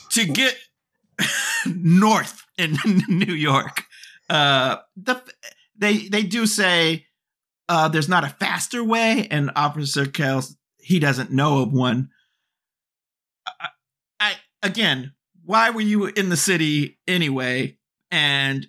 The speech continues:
why didn't you call the Mount Vernon police to go there? And, uh, this bothers me, but we cut back <laughs> to the studio.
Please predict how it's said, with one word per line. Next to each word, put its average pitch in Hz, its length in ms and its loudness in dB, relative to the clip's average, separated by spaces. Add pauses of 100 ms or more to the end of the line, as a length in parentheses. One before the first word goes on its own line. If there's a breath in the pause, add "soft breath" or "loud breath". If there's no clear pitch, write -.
why 190 220 0
didn't 208 220 -6
you 190 80 -6
call 147 280 2
the 143 80 -2
Mount 143 300 -2
Vernon 139 280 0
police 135 320 -2
to - 60 -12
go 127 200 0
there? 127 400 -2 (340 loud breath)
And, 160 300 0 (280)
uh, 226 300 0 (280)
this 185 140 -4
bothers 127 360 0
me, 127 120 -4
but 139 220 -2
we 160 80 -4
cut 262 260 -2
back 208 240 0
<laughs> - 0 -
to - 140 0
the 240 80 0
studio. 147 480 0